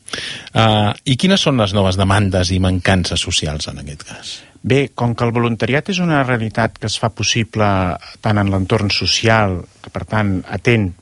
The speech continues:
Speaker 2: problemàtiques, aquí estem parlant, doncs, d'un voluntariat que millora la qualitat de vida de persones amb discapacitat, amb dependència.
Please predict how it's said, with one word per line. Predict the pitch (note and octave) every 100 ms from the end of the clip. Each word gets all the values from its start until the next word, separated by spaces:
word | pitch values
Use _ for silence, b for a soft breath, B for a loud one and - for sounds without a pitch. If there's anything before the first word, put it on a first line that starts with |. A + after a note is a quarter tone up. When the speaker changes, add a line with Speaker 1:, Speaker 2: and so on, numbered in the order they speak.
| _
Speaker 2:
problemàtiques, | G2 F#2+ F#2 A2 A#2 A2 - A2+ G3+ -
aquí | - G#2+
estem | - A2 G2
parlant, | G#2+ G#2+ A#2 D#3 B B _
doncs, | G#2 G2
d'un | A2 G2
voluntariat | G2+ G#2 G2 G#2 G#2 A#2 B B B B
que | - A2+ G2+ F#2 F2 E2 - -
millora | F#2 F2+ F2+ G2 G2+ A2 G#2+ G2+
la |
qualitat | G2 G#2 G2 G#2 F#2
de | F#2
vida | F#2+ G2+ G#2+
de | G2
persones | G2+ - G#2 G2 F2+ G2
amb | F2 E2
discapacitat, | - - - - - B2 B2+ A#2+ G2
amb | F2+
dependència. | F2 D#2+ E2+ A#2+ A#2+ - A2